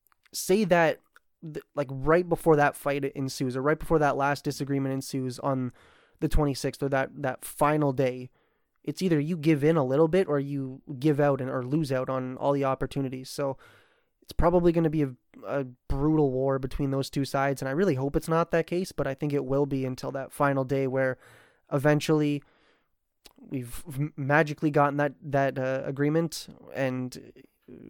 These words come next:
the, the public will not know how bad it was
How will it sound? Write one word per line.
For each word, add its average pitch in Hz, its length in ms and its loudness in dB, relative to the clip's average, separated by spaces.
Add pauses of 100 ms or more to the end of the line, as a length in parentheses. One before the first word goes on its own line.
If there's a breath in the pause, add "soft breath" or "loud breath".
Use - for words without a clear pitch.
(140)
the, 131 600 -4
the 139 120 -2
public 151 340 2
will 143 80 0
not 139 240 2
know 143 180 2
how 131 200 0
bad 131 240 2
it 139 80 -2
was 135 260 -2